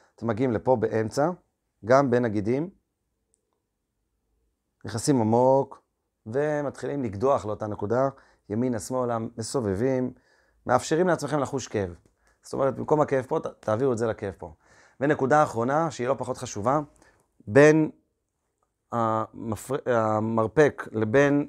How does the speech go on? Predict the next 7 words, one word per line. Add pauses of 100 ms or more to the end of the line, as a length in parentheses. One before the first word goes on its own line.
הכתף (360)
לוקחים (120)
אמצע, (1000)
וגם
פה
אתם
לוקחים